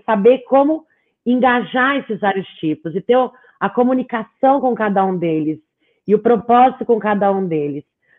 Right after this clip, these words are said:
Você tem que ser meio um filtro, um filtro não, um absorver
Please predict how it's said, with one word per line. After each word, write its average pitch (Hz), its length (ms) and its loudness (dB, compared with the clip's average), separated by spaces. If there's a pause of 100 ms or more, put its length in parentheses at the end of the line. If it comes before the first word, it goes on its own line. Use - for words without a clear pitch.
(160)
Você 196 200 0
tem 254 160 0
que - 120 -12
ser 262 120 4
meio 247 680 6 (720)
um 226 140 2 (220)
filtro, 277 680 4
um 208 60 -6
filtro 285 340 -6
não, 214 320 2
um 220 580 -2 (680)
absorver 247 1200 0